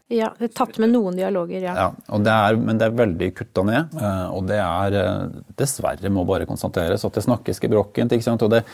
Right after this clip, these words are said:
Speaker 2: forsterker liksom opplevelsen at dette er en forestilling som ikke helt bryr seg nok om å kommunisere.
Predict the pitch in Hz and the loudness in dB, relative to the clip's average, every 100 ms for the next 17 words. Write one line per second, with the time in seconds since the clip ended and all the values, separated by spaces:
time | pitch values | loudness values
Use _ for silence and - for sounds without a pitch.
0 | - - - 123 - - - - - - | -18 -20 -2 0 2 0 -2 -8 -16 0
1 | 113 123 - 98 95 - _ - - - | 2 2 4 4 2 -2 _ -20 -20 -20
2 | _ _ _ _ - - - - 95 90 | _ _ _ _ -20 -8 -8 2 4 4
3 | - 113 104 104 92 82 85 101 101 107 | 4 2 2 2 2 4 2 2 2 0
4 | 87 98 90 92 110 92 85 90 - - | 0 -2 -4 -2 -4 -4 -2 -4 -4 -16
5 | - _ 95 85 78 - 117 113 123 117 | -20 _ 2 2 0 4 4 2 0 2
6 | 120 120 120 117 | 2 2 4 4